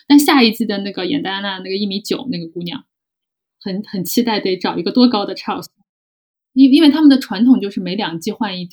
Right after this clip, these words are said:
换一批演员嘛，所以到下一季就是要换全部新的演员，所以其实我还蛮期待他会换，他要换什么样的演员。还有一个挺有意思的，就是你知道喝茶在他们整个这个文化中的重要地位，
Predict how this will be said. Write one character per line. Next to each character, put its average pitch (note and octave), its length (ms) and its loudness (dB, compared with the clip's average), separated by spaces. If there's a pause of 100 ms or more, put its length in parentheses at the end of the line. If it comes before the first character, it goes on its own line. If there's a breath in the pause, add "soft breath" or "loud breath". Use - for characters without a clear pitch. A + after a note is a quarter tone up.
换 G#3 140 -2
一 F#3+ 40 -8
批 - 180 -6
演 F#3 140 -4
员 - 180 -10
嘛， - 220 -10
所 G3+ 160 -8
以 G3+ 60 -2
到 G3+ 160 -2
下 A3+ 280 0
一 F#3 140 -6
季 G3 200 -12
就 F#3 140 -6
是 G3+ 80 -14
要 F#3 100 -12
换 F#3+ 200 -8
全 F3+ 180 -14
部 G#3 100 -8
新 G3+ 220 -10
的 F#3+ 80 -6
演 F3+ 160 -10
员， C#3 160 -8
所 F#3+ 140 -8
以 F#3+ 80 -4
其 F#3+ 160 -14
实 G3+ 80 -8
我 F3+ 100 -6
还 F3+ 120 -10
蛮 F3 200 -12
期 - 140 -14
待 F#3+ 140 -10
他 - 160 -18
会 F#3+ 120 -16
换， F3+ 320 -14 (300)
他 F#3+ 80 -12
要 F#3+ 100 -12
换 F#3+ 160 -12
什 F3+ 80 -18
么 E3 80 -8
样 E3 140 -10
的 F3 80 -12
演 - 160 -14
员。 - 160 -16 (480 soft breath)
还 A#3+ 120 0
有 E4 100 4
一 C4 100 4
个 B3 100 0
挺 A#3+ 120 4
有 G#3 100 -6
意 A3 120 -2
思 - 160 -12
的， - 140 -14
就 G#3 160 -6
是 F#3+ 400 -8 (260)
你 E3+ 80 -10
知 F#3 60 -8
道 - 160 -8
喝 C4+ 220 0
茶 E3 280 -8
在 F#3 160 -6
他 F#3+ 140 -14
们 F#3+ 180 -8
整 E3+ 200 -10
个 E3+ 380 -10 (280)
这 F#3 100 -10
个 F3+ 100 -6
文 E3+ 180 -8
化 F#3+ 180 -4
中 F#3+ 160 -8
的 F3+ 120 -4
重 F#3 180 -8
要 E3+ 160 -8
地 F3 220 -12
位， - 120 -20